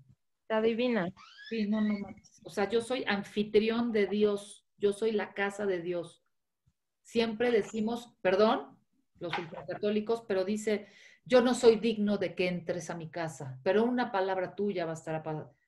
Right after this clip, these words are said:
Speaker 2: Claro que somos dignos, claro que lo somos.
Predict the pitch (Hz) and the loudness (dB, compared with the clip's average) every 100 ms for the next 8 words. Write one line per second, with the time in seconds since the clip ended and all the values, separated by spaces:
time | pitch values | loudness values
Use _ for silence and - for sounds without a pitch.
0 | _ _ _ 247 277 330 427 339 311 320 | _ _ _ 2 6 6 4 0 0 0
1 | 247 254 320 311 294 220 180 - - _ | 0 0 -2 -2 -4 -2 -4 -10 -20 _
2 | _ 240 247 254 262 269 285 254 220 190 | _ 6 8 8 6 4 2 2 0 0
3 | - 269 277 226 180 - - | -2 -2 0 0 -2 -6 -18